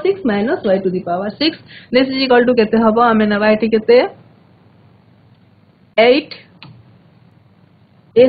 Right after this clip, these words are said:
ସ୍କୋୟାର ର ହୋଲ୍ କ୍ୟୁବ୍ ମାଇନସ୍ ବି ସ୍କୋୟାର ର ହୋଲ୍ କ୍ୟୁବ୍। ଏଇଟ୍ ଏ ସ୍କୋୟାର ର ହୋଲ୍ କ୍ୟୁବ୍ ମାଇନସ୍ ବି ସ୍କୋୟାର ର ହୋଲ୍ କ୍ୟୁବ୍ is equal to କେତେ ହବ? ଏ କ୍ୟୁବ୍ ମାଇନସ୍ ବି କ୍ୟୁବ୍ ଫର୍ମକୁ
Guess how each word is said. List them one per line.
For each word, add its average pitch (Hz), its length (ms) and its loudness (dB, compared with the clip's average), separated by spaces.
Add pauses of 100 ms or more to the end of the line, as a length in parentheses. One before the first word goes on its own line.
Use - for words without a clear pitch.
ସ୍କୋୟାର 180 380 0 (560)
ର - 20 6 (320)
ହୋଲ୍ 269 280 2
କ୍ୟୁବ୍ 311 200 -6 (600)
ମାଇନସ୍ 185 500 -2 (720)
ବି 254 140 4
ସ୍କୋୟାର 190 460 0
ର - 20 0 (320)
ହୋଲ୍ 170 280 -4
କ୍ୟୁବ୍। 160 180 -8 (920)
ଏଇଟ୍ 285 280 2
ଏ - 20 4 (100)
ସ୍କୋୟାର 240 300 2
ର - 20 4 (120)
ହୋଲ୍ 208 240 0
କ୍ୟୁବ୍ 320 180 -4 (120)
ମାଇନସ୍ 202 400 -2 (100)
ବି 190 160 -2
ସ୍କୋୟାର 180 320 -8
ର - 20 -8 (120)
ହୋଲ୍ 175 240 -2
କ୍ୟୁବ୍ 165 180 -12 (420)
is 196 140 -2
equal 220 260 2
to 240 120 2
କେତେ 247 240 2
ହବ? 277 200 2 (360)
ଏ - 20 6 (140)
କ୍ୟୁବ୍ 302 240 -4
ମାଇନସ୍ 285 320 0
ବି 277 120 -2
କ୍ୟୁବ୍ 302 180 -4
ଫର୍ମକୁ 285 240 0